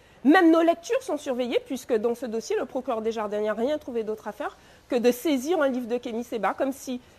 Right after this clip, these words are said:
lire un livre de Kémy Séba, c'était constitutif d'une infraction, tout, ça permettait de qualifier une infraction. C'est extrêmement grave ce qui est en train de se passer, parce que ce qui se passe pour les grands frères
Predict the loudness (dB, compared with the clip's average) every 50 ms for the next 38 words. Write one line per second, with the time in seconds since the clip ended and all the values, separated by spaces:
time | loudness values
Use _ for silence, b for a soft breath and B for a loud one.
0 | b b -6 -2 2 2 4 4 2 2 0 -2 -2 -2 -2 -2 -2 -4 -6 -6
1 | -8 -8 -8 -6 -4 -4 -4 -4 -6 -10 -8 -4 -2 -2 -2 -2 b b b b
2 | b 0 0 0 0 -4 -10 -10 -12 -12 -10 -10 -10 -8 -6 -4 -4 -4 -4 -4
3 | -6 -8 -6 -6 -6 -6 -6 -6 -8 -12 -12 -16 _ _ -4 -4 -2 -2 -2 -2
4 | -2 -2 -4 -4 -4 -4 -4 -6 -6 -6 -6 -8 -10 -12 -12 -10 -8 -8 -8 -8
5 | -10 -16 -18 -18 -18 -20 -20 -20 -20 _ b b b b b b b b _ -2
6 | 0 2 2 0 0 -2 0 0 2 2 0 0 0 -2 -2 -2 -4 -6 -8 -6
7 | -6 -6 -6 -8 -8 -8 -8 -6 -6 -6 -6 -6 -6 -4 -4 -4 -4 -4 -6 -8
8 | -6 -4 -4 -4 -4 -6 -8 -8 -6 -8 -6 -4 -4 -4 -4 -6 -8 -8 -6 -6
9 | -6 -6 -6 -8 -8 -8 -8 -10 -10 -10 -10